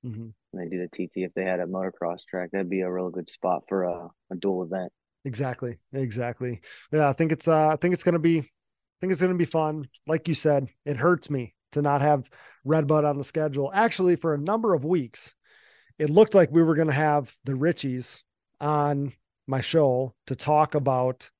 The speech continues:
Speaker 1: not having Red Bud. And it eventually fell through because they didn't see the upside necessarily in coming on my show, which is fair. That's actually the response I expected from the start. But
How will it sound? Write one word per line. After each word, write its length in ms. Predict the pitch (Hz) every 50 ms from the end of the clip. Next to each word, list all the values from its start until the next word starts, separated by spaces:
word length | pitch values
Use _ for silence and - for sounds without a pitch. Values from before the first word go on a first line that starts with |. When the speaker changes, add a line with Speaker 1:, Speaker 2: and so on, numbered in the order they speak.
| _ -
Speaker 1:
not 320 | 131 135 143 139 139 147
having 260 | 131 143 143 139 131 127
Red 280 | 131 135 139 135 123
Bud. 260 | 123 113 110 - 107 - _ _ - - - - - - - - - _ _ _ _ _ _ _ _ _ _ _ _ _ _
And 140 | - 160 160
it 60 | 156
eventually 420 | 156 135 175 196 214 - 196 208 185
fell 300 | - 190 175 165 170 156
through 460 | - 156 156 151 151 151 160 156 135 - _ - -
because 840 | 147 123 - - 151 151 147 143 143 143 143 143 131 - - - _ _ _ _ _
they 280 | 120 107 156 165 170 170
didn't 360 | 143 131 160 160 165 170 160
see 280 | - - - 165 165 160
the 180 | 135 143 143
upside 540 | 143 151 151 - - - 147 139 139 135 131
necessarily 840 | 135 139 135 - - 143 131 - 147 147 135 135 131 135 139 147
in 120 | 156 143 131
coming 300 | - 143 143 143 147 147
on 120 | 151 156
my 80 | 180 180
show, 160 | - - 165
which 240 | 170 175 220 - 233
is 100 | 208 -
fair. 280 | - 160 143 151 180
That's 180 | 180 185 165 -
actually 300 | 185 202 - - 196 185
the 120 | 165 165
response 400 | 160 147 - - 165 170 170 - 170 -
I 400 | 156 147 151 160 160 165 160 135 _ _ _ _ _ _ _ _ _ _ _
expected 640 | - 139 - - - - 185 185 180 - 175 165 131
from 240 | - - 160 147 139
the 80 | 135
start. 600 | - - - - 180 151 131 123 147 143 - - _ _ _ _ _ _ _ _ _ _ _ -
But 480 | 123 135 156 156 160 160 - - -